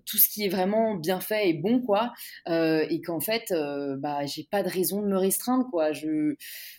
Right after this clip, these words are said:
moi, c'est vraiment aujourd'hui, euh, ouais, quelque chose qui, qui est primordial. Euh, je parlerai même pas d'équilibre alimentaire, 'fin, dans le sens où je pense qu'on en a toutes, euh, un à trouver. Euh, j'ai pas de règles quatre-vingts vingt, je trouve ça un peu absurde.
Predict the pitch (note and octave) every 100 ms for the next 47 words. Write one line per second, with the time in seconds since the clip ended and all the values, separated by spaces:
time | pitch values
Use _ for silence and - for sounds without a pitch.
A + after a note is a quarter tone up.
0 | _ F3 A3 A3 F3 E3+ G#3 A3 F3+ F#3
1 | F3+ G#3 A3 G3 F3 G3+ G3+ D3+ E3 -
2 | G3+ - - D3+ - D#3+ C#3 - G3+ F#3
3 | D#3 D#3 G3+ D#3+ C#3+ C3 - - _ _
4 | - - G3+ G3+ A3 A#3 A#3 B3+ F#3+ -
5 | G3 G3+ G3 G#3 G#3 G#3 B3 B3 G3 F3+
6 | E3 G#3+ F#3 F3 G3+ G3+ - E3+ D#3+ D#3+
7 | D#3 - A3 A3 - - - D#3+ D3+ D3
8 | F#3+ G#3 E3 D3 - G3 A#3 B3+ C4 -
9 | - - D#3+ D3+ F#3+ G3 F3+ D#3+ F#3 G3+
10 | F#3+ E3+ D3 E3 D#3 F3+ E3+ F3+ G3+ A3
11 | G#3+ - E3 D3+ F3 E3+ - A3+